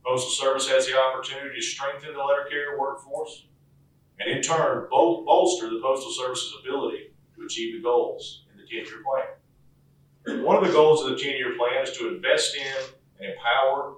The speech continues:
employees to create a stable workforce. Other key portions of the plan, like implementing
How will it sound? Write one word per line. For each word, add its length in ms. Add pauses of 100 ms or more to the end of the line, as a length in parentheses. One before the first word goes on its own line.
(100)
employees 600
to 80
create 340
a 40
stable 440
workforce. 840 (720)
Other 220
key 220
portions 420
of 60
the 100
plan, 460 (400)
like 200
implementing 760